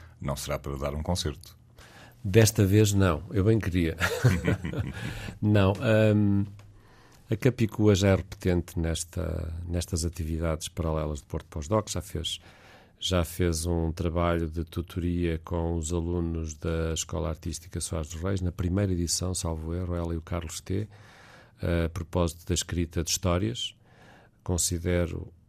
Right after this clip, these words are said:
Speaker 2: ambos, eh, a Ana, a Ana Capicua e o Carlos T, os melhores cronistas desta cidade. Aí está uma prova,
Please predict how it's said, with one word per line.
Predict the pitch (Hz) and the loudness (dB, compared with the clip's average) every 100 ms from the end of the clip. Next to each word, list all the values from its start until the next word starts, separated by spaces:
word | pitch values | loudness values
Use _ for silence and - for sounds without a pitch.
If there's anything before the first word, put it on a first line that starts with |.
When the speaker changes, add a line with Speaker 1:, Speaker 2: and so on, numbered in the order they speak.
| _ _ - | _ _ 0
Speaker 2:
ambos, | 98 87 - - - _ _ _ - | 2 2 -4 -10 -12 _ _ _ -8
eh, | 87 87 87 90 92 95 | -6 -6 -8 -10 -10 -4
a | 87 87 | -2 0
Ana, | 85 80 - | -2 -4 -4
a | 87 | -2
Ana | 87 85 | 0 0
Capicua | 87 - - 90 82 82 | -4 -14 -8 -6 -4 -4
e | 80 | -6
o | |
Carlos | - 85 80 | -4 -4 -4
T, | - 92 | -6 -4
os | 82 | -4
melhores | 80 85 85 82 | -4 -2 -2 -4
cronistas | - 87 87 87 80 - 80 | -6 -2 0 0 -2 -6 -6
desta | 82 - 87 | -8 -6 -6
cidade. | - 85 85 92 87 - - - - - - _ _ _ _ _ - | -4 -2 -4 -4 -8 -20 -20 -20 -20 -20 -20 _ _ _ _ _ -4
Aí | |
está | 80 - 78 | -2 -2 -4
uma | 80 | -4
prova, | - 85 85 | -4 -6 -6